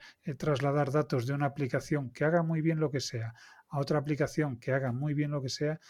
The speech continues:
no está tan, no está tan extendido en nuestro sector. Y ahí yo creo que hay una, una, una oportunidad para mucha, para muchas aplicaciones,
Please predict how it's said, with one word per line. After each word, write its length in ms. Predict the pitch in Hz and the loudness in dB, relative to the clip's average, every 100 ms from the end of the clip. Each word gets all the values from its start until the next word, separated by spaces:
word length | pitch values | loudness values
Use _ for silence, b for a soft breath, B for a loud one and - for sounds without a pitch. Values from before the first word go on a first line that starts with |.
| b _ | b _
no 120 | 143 | -4
está 220 | 151 - | -2 -2
tan, 480 | - 135 127 127 147 | -2 0 0 -2 -4
no 60 | 139 | -8
está 200 | - 139 | -6 -6
tan 160 | 143 | -2
extendido 480 | 135 - 127 120 117 | -4 -4 -4 0 0
en 100 | 117 | 0
nuestro 320 | 117 113 - | 0 -4 -10
sector. 440 | 113 117 - 117 - _ _ _ - | -8 -8 -6 -10 -10 _ _ _ -6
Y 80 | 143 | -2
ahí 120 | 135 | 0
yo 140 | 147 | 0
creo 160 | 143 135 | 0 0
que 60 | |
hay 80 | 139 | 0
una, 260 | 127 123 127 | 0 -2 -2
una, 480 | 170 135 127 123 - b b - - | -4 -4 -2 -4 -8 b b -20 -4
una 140 | 156 | -2
oportunidad 760 | 156 151 131 135 131 143 147 - | 2 0 0 -2 0 0 0 -2
para 220 | 120 117 | -2 0
mucha, 640 | 120 120 - 123 120 117 180 | -2 -6 -6 -4 -4 -6 -10
para 200 | - 123 | -12 -8
muchas 320 | 123 123 143 | -6 -6 -4
aplicaciones, 600 | 131 127 120 113 131 147 | -4 -2 -4 -4 -4 -6